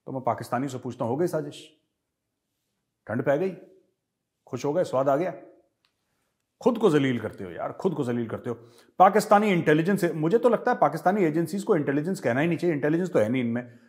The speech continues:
तो पाकिस्तानी अपनी एजेंसीज को इंटेलिजेंस एजेंसीज क्यों कहते हैं, मुझे ये समझ में नहीं आया। Identified three individuals who would play a key role in New Delhi's plan। बशीर,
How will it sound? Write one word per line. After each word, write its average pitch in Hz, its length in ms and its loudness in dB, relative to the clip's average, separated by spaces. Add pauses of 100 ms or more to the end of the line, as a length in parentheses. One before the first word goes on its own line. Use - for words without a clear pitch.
(100)
तो 208 60 0
पाकिस्तानी 170 540 2
अपनी 185 240 2
एजेंसीज 160 360 0
को 190 100 0
इंटेलिजेंस 135 420 0
एजेंसीज 123 360 -6
क्यों 127 140 -4
कहते 135 160 -4
हैं, 160 60 -2
मुझे 139 140 0
ये 123 100 0
समझ 101 180 -6
में 95 140 -10
नहीं 90 80 -12
आया। 85 160 -16 (600)
Identified 208 560 2
three 247 240 4
individuals 196 500 4
who 156 120 0
would 208 200 -2
play 208 120 2
a 180 80 4 (180)
key 262 180 4
role 214 200 6
in 175 100 0
New 175 140 4
Delhi's 143 260 2 (120)
plan। 101 140 -10 (320)
बशीर, 120 600 0